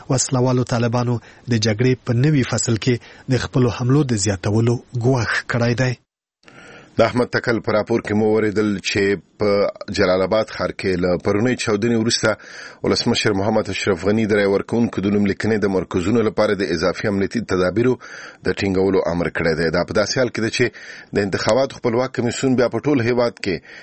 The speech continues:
Speaker 2: د امنیتي ستونزو له کبله د رایې ورکوونکو د نوم لیکنې د پڅ بهیر له امله اندېښنه څرګندوي. په همدې ترڅ کې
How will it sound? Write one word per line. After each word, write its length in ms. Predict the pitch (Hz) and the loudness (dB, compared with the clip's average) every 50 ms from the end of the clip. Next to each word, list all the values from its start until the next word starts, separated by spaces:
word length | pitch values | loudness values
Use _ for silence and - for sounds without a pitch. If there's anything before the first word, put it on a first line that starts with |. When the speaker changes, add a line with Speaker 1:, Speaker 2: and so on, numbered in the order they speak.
| - - - 85 | -20 -8 -2 -2
Speaker 2:
د 100 | - - 110 | 0 0 0
امنیتي 340 | 110 107 107 101 - 123 - - | 0 0 0 0 -2 -2 -4 -2
ستونزو 360 | - 156 151 135 104 107 98 95 | 0 0 2 2 2 2 0 0
له 40 | - - | -2 -2
کبله 280 | 92 82 90 90 87 85 | -2 -2 0 0 0 0
د 20 | 101 101 | 2 2
رایې 160 | 104 104 104 | 2 2 2
ورکوونکو 640 | 107 - - - 117 120 123 131 131 - - 123 127 123 101 87 104 | 0 -2 -2 -2 0 0 0 0 -2 -2 0 0 0 0 0 0 0
د 120 | 110 107 101 101 | 0 2 2 2
نوم 180 | 101 98 98 98 101 | 2 2 2 2 0
لیکنې 400 | 104 - - 135 135 131 123 110 92 | 0 0 0 0 2 0 0 0 -2
د 100 | 101 98 - - | -2 -2 -2 -4
پڅ 240 | 170 156 - - 90 87 | -6 -4 -4 -4 -2 -2
بهیر 320 | 98 98 107 151 143 107 - - - - - - - - | -2 0 0 0 -2 -2 -6 -16 -20 -18 -18 -16 -8 -2
له 160 | - 95 - - 98 | -2 0 0 0 0
امله 240 | 104 113 110 104 - - 95 | 0 2 2 2 2 0 0
اندېښنه 340 | 95 98 95 - - 85 82 - | -2 -2 -4 -2 -2 -4 -4 -2
څرګندوي. 520 | - - - 87 85 76 80 80 80 73 67 - | -4 -4 -2 -2 -2 0 0 0 -2 -2 0 0
په 80 | 117 117 | 0 2
همدې 160 | 135 156 160 - 160 | 2 0 0 0 -2
ترڅ 140 | 151 147 - | -4 -2 -2
کې 140 | - 151 | -2 -2